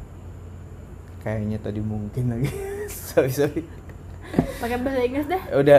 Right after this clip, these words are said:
Speaker 1: udah kelamaan di Banjarmasin, jadi ke kosakata untuk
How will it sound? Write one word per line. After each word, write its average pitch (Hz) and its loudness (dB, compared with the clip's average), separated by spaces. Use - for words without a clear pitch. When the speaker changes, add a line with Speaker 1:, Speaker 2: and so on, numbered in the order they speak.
Speaker 1:
udah 147 10
kelamaan 151 8
di 139 6
Banjarmasin, 131 4
jadi 123 4
ke 123 0
kosakata 110 -2
untuk 113 0